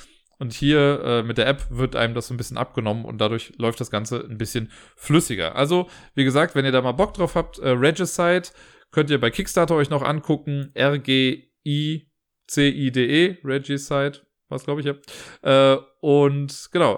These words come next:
ansonsten hab ich euch ja auch schon mal einen groben Überblick darüber gegeben, wie das Ganze funktioniert. Könnt ihr mal ausprobieren und mir vielleicht auch mal sagen, wie euch das so gefällt.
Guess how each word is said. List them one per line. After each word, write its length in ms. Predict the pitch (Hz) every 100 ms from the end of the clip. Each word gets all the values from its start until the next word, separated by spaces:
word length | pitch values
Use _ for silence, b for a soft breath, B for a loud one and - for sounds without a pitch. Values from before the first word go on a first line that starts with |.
| -
ansonsten 420 | 123 131 139 143 131
hab 220 | 131 -
ich 160 | 123
euch 160 | 123 117
ja 80 | 123
auch 80 | -
schon 120 | 117
mal 100 | 113
einen 140 | 123
groben 260 | 110 135 139
Überblick 320 | 135 127 120
darüber 220 | 123 117
gegeben, 280 | 113 113 113
wie 40 |
das 160 | 110 -
Ganze 220 | 107 -
funktioniert. 460 | - 110 135 165 -
Könnt 120 | 202
ihr 80 | 202
mal 80 | 147
ausprobieren 460 | 156 147 151 151
und 160 | - 147
mir 140 | 143
vielleicht 240 | 135 131 131
auch 40 |
mal 80 | 123
sagen, 340 | 107 110 120
wie 160 | 131 143
euch 200 | 135 -
das 220 | 95 -
so 140 | 113 110
gefällt. 440 | 127 208 190